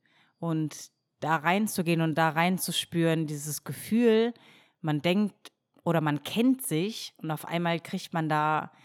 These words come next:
je tiefer man gräbt, desto schmerzhafter wird es. Und ich muss auch sagen, ich bin teilweise auch echt erschrocken gewesen über Dinge, die ich halt gespürt habe und die ich dann gesehen habe oder diese Antworten, warum das so passiert ist und dass das teilweise, man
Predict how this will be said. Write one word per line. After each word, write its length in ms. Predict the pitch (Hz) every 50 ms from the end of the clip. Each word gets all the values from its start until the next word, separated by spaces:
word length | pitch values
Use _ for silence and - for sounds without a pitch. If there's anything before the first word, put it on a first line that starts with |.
| - - - _ _ -
je 100 | - 165
tiefer 360 | - - 214 226 214 - 208
man 220 | 175 165 156 160
gräbt, 340 | 147 - 165 180 180 - -
desto 220 | 170 - - 175 -
schmerzhafter 680 | - - 175 165 160 - 185 175 - - 170 151 147
wird 260 | 151 175 202 196 -
es. 300 | - 294 302 - - -
Und 180 | 175 175 175 180
ich 240 | 175 - - - _ _ -
muss 240 | - 190 196 - 214
auch 100 | 185 170
sagen, 380 | - 190 175 180 170 175 180
ich 160 | 175 - -
bin 340 | - 180 170 165 165 156 160 - - - -
teilweise 440 | - 165 180 185 170 175 170 175 175
auch 100 | 165 151
echt 200 | - 175 - 160
erschrocken 440 | 170 - - - 233 - - 247 226
gewesen 320 | 202 185 202 196 185 196
über 160 | 185 170 170
Dinge, 280 | 156 180 175 175 175 160
die 160 | 143 175 175
ich 140 | 175 - 175
halt 180 | 175 165 - -
gespürt 420 | 165 - - - 185 180 170 -
habe 220 | 175 190 208 208
und 100 | 202 185
die 80 | 170 170
ich 160 | 160 - -
dann 260 | - 170 160 165 160
gesehen 440 | 147 165 156 143 170 190 214 214 196
habe 160 | 180 170 160
oder 180 | 165 160 156 156
diese 500 | 139 156 156 151 151 151 147 139 139 - _ _ - - _ _ _ _ -
Antworten, 720 | 190 240 277 285 269 - 175 165 156 156 - 165 165 151
warum 400 | 156 147 147 143 147 185 262 294 392 349 220
das 200 | 151 139 - -
so 120 | 165 156
passiert 480 | - - 151 143 - - 151 151 147 -
ist 160 | 185 - -
und 140 | 165 165 156
dass 240 | 160 151 - -
das 240 | - 156 143 - -
teilweise, 640 | - - 165 170 175 156 165 165 156 151 160 160 160 160 _
man 200 | - 160 160 143